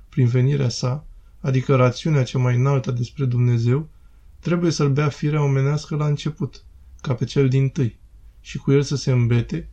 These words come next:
și numai pe urmă să cunoască alte vinuri, adică rațiunile lucrurilor,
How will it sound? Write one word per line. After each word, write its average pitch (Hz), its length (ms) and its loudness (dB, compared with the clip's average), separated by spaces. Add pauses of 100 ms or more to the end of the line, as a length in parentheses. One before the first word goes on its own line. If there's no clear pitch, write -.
(260)
și - 140 -8
numai 139 220 2
pe 139 100 0
urmă 170 300 2
să 151 160 -4
cunoască 139 440 0
alte 127 240 0
vinuri, 117 480 0 (360)
adică 127 320 -2
rațiunile 123 540 2
lucrurilor, 127 760 -2